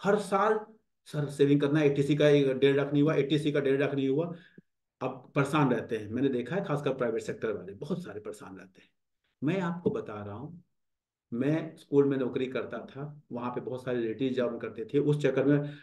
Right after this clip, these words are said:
कहीं बैंक में, मैम बैंक में जाते थे, वहाँ एजेंट बैठा होता था, "मैम, मेरे को एटीसी वाला कोई बताइए।" उसने जो स्कीम बता दी, जो, ए, कोई ईआरएस बता दिया, उसमें उन्होंने सेविंग करना शुरू कर दिया। उस चक्कर में मतलब ultimately वो अपने कैपिटल का भी नुकसान कर देते थे।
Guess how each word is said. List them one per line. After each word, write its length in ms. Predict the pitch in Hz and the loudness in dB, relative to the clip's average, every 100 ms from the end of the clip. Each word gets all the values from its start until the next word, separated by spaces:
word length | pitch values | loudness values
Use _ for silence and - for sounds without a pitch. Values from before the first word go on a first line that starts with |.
| _ | _
कहीं 180 | 143 147 | 6 8
बैंक 200 | 131 127 | 8 4
में, 80 | 127 | 2
मैम 240 | 139 143 143 - - | 4 4 2 -6 -8
बैंक 240 | 123 143 147 | 0 4 6
में 100 | 143 | 8
जाते 260 | 147 165 | 6 4
थे, 120 | 151 | 2
वहाँ 180 | 156 135 | 2 4
एजेंट 240 | 127 143 143 | 4 6 6
बैठा 200 | 143 143 | 2 0
होता 160 | 143 | -2
था, 300 | 156 151 - _ - | -4 -4 -8 _ 2
"मैम, 400 | 143 151 147 123 | 4 4 2 4
मेरे 140 | 131 | 4
को 100 | 135 | 4
एटीसी 400 | 135 - 143 160 | 4 4 2 4
वाला 140 | 139 135 | 2 4
कोई 140 | 143 | 2
बताइए।" 500 | 127 131 139 165 175 - | 2 0 0 0 -2 -4
उसने 240 | 143 156 | 0 0
जो 380 | 123 - 170 190 | 0 4 8 8
स्कीम 320 | - 165 160 | 6 2 4
बता 300 | 135 127 131 | 4 2 0
दी, 180 | 135 151 | 2 2
जो, 600 | - 147 156 170 156 - - - | 2 4 6 6 4 -2 -12 2
ए, 140 | 135 | 4
कोई 220 | 131 139 143 | 8 10 10
ईआरएस 360 | 143 143 143 147 | 10 10 8 2
बता 400 | 123 123 123 123 | -4 -4 -2 0
दिया, 260 | 127 151 | 4 4
उसमें 280 | 147 127 143 | 4 0 0
उन्होंने 260 | 135 127 135 | 0 0 0
सेविंग 320 | 127 127 123 | 0 -2 0
करना 220 | 120 127 | -2 -2
शुरू 220 | 123 117 | -4 -4
कर 160 | 113 113 | -2 -2
दिया। 360 | 117 147 165 - - - | 4 4 4 -4 -12 -2
उस 240 | 156 147 | -2 0
चक्कर 340 | 139 - 127 131 | -2 -2 -2 0
में 380 | 151 175 - - _ _ 135 | 0 -2 -6 -14 _ _ -4
मतलब 440 | 139 156 - - | 0 0 -2 2
ultimately 540 | 190 202 262 220 - | 4 4 4 4 6
वो 80 | 185 | 4
अपने 200 | 170 170 | 4 2
कैपिटल 380 | 151 143 131 151 | 2 0 0 0
का 120 | 147 | 2
भी 100 | 139 | 2
नुकसान 360 | 135 123 110 107 | 0 -2 -8 -12
कर 100 | 95 | -16
देते 240 | 90 - | -18 -20
थे। 160 | _ | _